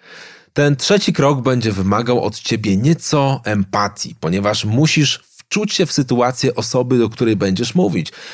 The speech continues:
Postaraj się wejść w jej sytuację i spróbuj spojrzeć na świat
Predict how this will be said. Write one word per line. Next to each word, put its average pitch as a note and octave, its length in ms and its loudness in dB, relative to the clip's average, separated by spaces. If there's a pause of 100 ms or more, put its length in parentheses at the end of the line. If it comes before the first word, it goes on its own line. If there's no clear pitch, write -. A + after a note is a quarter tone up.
(200)
Postaraj F3+ 440 0
się C#3 160 2
wejść B2 520 0
w G2 60 -4
jej G#2 120 2
sytuację F#2+ 880 0 (380)
i G2+ 280 2
spróbuj A2 580 0
spojrzeć G2+ 800 0
na E2+ 180 0
świat G2 640 -2